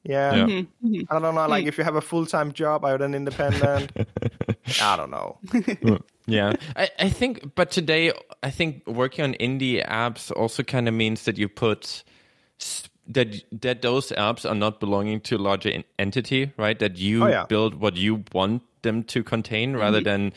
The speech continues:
Speaker 2: some kind of project manager telling you that some enterprise customer said they needed X. It's rather you put your love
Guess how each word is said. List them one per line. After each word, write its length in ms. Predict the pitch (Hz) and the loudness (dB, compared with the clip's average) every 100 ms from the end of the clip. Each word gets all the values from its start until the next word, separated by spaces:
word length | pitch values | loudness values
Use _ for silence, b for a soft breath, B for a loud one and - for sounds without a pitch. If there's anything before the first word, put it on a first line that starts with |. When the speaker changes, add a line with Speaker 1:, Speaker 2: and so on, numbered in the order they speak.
| B B | B B
Speaker 2:
some 200 | - 104 | -2 -2
kind 180 | 110 101 | 0 0
of 80 | 98 | 0
project 360 | - 104 110 | -2 0 0
manager 380 | 101 101 104 101 | 0 0 2 0
telling 320 | - 101 101 | 0 0 2
you 160 | 98 101 | 2 2
that 240 | 95 98 - | 2 0 0
some 200 | 107 107 | 0 0
enterprise 480 | 90 - 98 98 | 0 -2 0 0
customer 640 | - 92 - 98 95 92 - | 0 -4 -2 -2 2 2 0
said 300 | - 95 90 | 0 -2 2
they 160 | 92 98 | 0 2
needed 320 | 95 92 92 | 0 0 0
X. 380 | 113 135 - - | 0 -2 -8 -18
It's 180 | - - | -16 -4
rather 360 | 98 92 92 90 B B B - | 0 2 2 0 B B B -12
you 180 | 98 113 | -2 -2
put 260 | - 110 - _ - _ | 2 -2 -2 _ -20 _
your 180 | 113 156 | -2 2
love 480 | 143 127 123 117 | 2 2 0 -6